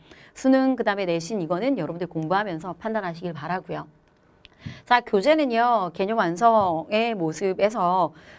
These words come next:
뭐 생명과학 원이랑 색깔, 표지 색깔이 좀 다르죠. 오 종 교과서, 자, 쭉 한번 담겨져 있는 거 확인했고요.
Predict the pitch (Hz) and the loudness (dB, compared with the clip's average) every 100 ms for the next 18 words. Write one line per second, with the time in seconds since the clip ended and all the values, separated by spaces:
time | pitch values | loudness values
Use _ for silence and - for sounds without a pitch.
0 | - 185 180 185 185 - 330 349 302 254 | 2 4 6 2 -4 0 4 6 4 4
1 | 180 180 165 156 165 - - - 262 196 | 2 0 -2 -4 -6 -10 -14 0 2 2
2 | 139 - - 226 226 196 190 233 226 214 | -2 -14 -6 0 2 2 -2 0 0 0
3 | 202 160 160 170 156 175 - - - - | -8 -10 -8 -4 -4 -4 -8 -18 -16 2
4 | 202 285 294 254 262 254 240 233 233 226 | 4 4 4 4 4 2 2 2 2 -2
5 | 185 160 185 262 - 277 277 240 190 165 | -2 0 2 2 0 -2 0 -2 2 2
6 | 196 220 180 156 - 190 170 165 190 214 | 2 -2 -2 -2 -2 -4 -4 -6 -4 -4
7 | 214 226 233 190 180 233 311 | -2 2 2 4 4 4 2